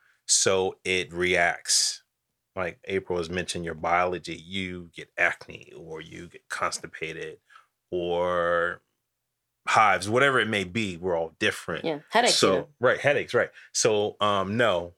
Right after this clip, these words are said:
Speaker 1: the, the food that you and I ate, most of the time, probably all of our mothers cooked for us.
Speaker 2: Mm-hmm.
Speaker 1: My mother didn't work. She didn't work. She didn't start working until my latter part of my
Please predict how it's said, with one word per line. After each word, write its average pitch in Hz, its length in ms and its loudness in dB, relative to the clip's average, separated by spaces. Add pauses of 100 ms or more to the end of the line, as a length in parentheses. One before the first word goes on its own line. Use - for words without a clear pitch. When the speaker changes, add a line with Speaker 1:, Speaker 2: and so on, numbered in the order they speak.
(400)
Speaker 1:
the, 107 300 0
the 117 120 -2
food 165 540 0
that 104 300 2 (200)
you 113 240 0
and 113 100 2
I 104 200 2
ate, 87 360 -2 (380)
most 110 500 0
of 120 60 -10
the 101 100 0
time, 92 500 -2 (160)
probably 143 500 2
all 117 260 4
of 104 80 0
our 101 140 4
mothers 85 680 -2 (120)
cooked - 220 -4
for - 180 -8
us. - 320 -6 (200)
Speaker 2:
Mm-hmm. 180 200 -8 (200)
Speaker 1:
My 113 140 2
mother 117 300 2
didn't 92 320 -2
work. 80 240 -2
She - 160 -2
didn't 113 180 -4
work. 95 240 0 (120)
She - 180 -4
didn't 110 120 -2
start 95 220 2
working 95 280 0
until 85 560 -2 (180)
my 95 80 0
latter 92 240 0
part 90 220 -2
of 90 60 -6
my 92 200 -8